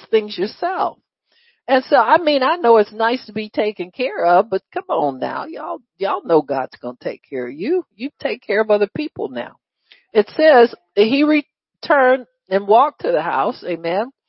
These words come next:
And, and the, the child, he was not, nothing was changed with him. Amen. Uh, but, uh, when Elisha came to the house, verse thirty-two,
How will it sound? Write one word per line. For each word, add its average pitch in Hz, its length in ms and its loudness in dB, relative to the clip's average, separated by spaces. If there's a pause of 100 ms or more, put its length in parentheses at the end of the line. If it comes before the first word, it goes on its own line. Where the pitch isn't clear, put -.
(960)
And, 170 380 2
and 170 300 -2
the, 160 120 4 (220)
the 175 100 2
child, 233 540 0 (240)
he 180 480 -8
was 208 260 -2
not, 196 400 -2
nothing 214 440 0
was 202 200 0
changed 185 480 -6
with 135 200 -4
him. - 320 -10 (260)
Amen. 135 480 -6 (420)
Uh, 143 340 0 (120)
but, 165 240 4
uh, 165 160 2
when 170 240 0
Elisha 220 800 2 (180)
came 226 320 -2
to 262 140 -4
the 240 100 2
house, 156 320 0
verse 147 320 -2
thirty-two, 175 800 -2